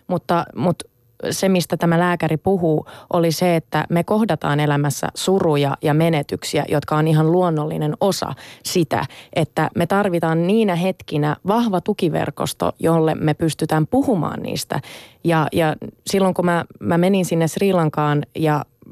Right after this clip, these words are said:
mä tapasin mun isoisän, ketä mä en ollut nähnyt kahteenkymmeneen vuoteen, ja siinä hetkessä, kun hän poltteli tupakkaa siinä mun vieressä, ja hän on tosi pieni, ja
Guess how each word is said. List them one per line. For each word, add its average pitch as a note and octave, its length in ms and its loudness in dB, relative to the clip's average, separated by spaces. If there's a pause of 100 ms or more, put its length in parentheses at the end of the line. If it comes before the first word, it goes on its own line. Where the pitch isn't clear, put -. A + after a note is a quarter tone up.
(600)
mä D#3+ 120 0
tapasin E3+ 380 0
mun D#3 140 2
isoisän, D#3 480 0
ketä D3+ 200 -2
mä D3+ 160 2
en F#3 160 2
ollut D3 220 2
nähnyt D3 280 0
kahteenkymmeneen D3+ 680 -2
vuoteen, D3+ 480 0
ja D3 180 -2
siinä G3+ 300 2
hetkessä, D#3+ 600 -2 (880)
kun D#3+ 120 4
hän E3 280 2 (560)
poltteli D#3+ 420 0
tupakkaa D#3 540 -2
siinä D3+ 200 2
mun D3 180 4
vieressä, D#3 500 0
ja E3 240 0
hän D#3+ 220 0
on E3 80 2
tosi D#3+ 320 0 (180)
pieni, F#3 580 2 (180)
ja E3+ 260 0